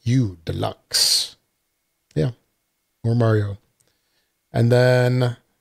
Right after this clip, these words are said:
uh, last one, number twelve, Resident Evil six. So you can co-op this guy, and, uh, one to two player game.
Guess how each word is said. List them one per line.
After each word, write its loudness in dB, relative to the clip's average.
uh, -2
last 2
one, 4
number 0
twelve, 0
Resident 2
Evil 0
six. -6
So -14
you -10
can -10
co-op -6
this -2
guy, -2
and, -2
uh, -4
one 2
to 0
two 0
player 0
game. -2